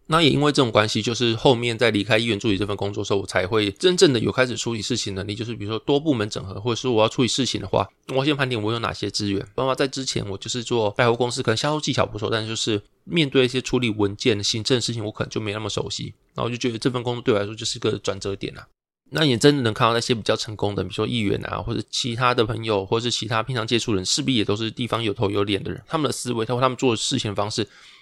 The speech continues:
或者他们给人家气场也确实跟其他人不一样，他们不会说什么“怎么办”，那他们就直接讲出一个问题，说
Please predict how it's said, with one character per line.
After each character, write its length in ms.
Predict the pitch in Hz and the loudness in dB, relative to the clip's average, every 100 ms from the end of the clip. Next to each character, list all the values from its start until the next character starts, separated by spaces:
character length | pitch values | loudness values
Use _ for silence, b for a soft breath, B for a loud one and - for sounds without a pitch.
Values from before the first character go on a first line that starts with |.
| B | B
或 120 | 180 | 2
者 40 | 156 | 4
他 80 | |
们 80 | 143 | 4
给 140 | - 95 | 2 0
人 80 | |
家 120 | 101 110 | 0 -2
气 220 | - 101 | 0 -2
场 180 | 87 101 | -4 -8
也 80 | 98 | -4
确 200 | - 123 | 0 0
实 160 | - | 0
跟 140 | 110 110 | -6 -4
其 80 | |
他 80 | 117 | -4
人 100 | 98 | -6
不 180 | - 101 | -6 -8
一 40 | |
样， 120 | - 110 | -8 -8
他 80 | 127 | -8
们 100 | 110 | -6
不 100 | 113 | -2
会 80 | 110 | -2
说 140 | 113 | -2
什 80 | 107 | -8
么 100 | 90 b b b | -14 b b b
“怎 140 | 123 | -6
么 80 | 101 | -4
办”， 200 | - - - b b b b | -2 -2 -6 b b b b
那 80 | - | -8
他 80 | 120 | -6
们 140 | 123 | -4
就 80 | 117 | -6
直 100 | - | -4
接 140 | 120 117 | -4 0
讲 180 | 104 | 0
出 100 | 95 | 0
一 40 | 113 | -2
个 100 | 113 | 0
问 80 | 104 | -2
题， 100 | - | -4
说 140 | 107 | -6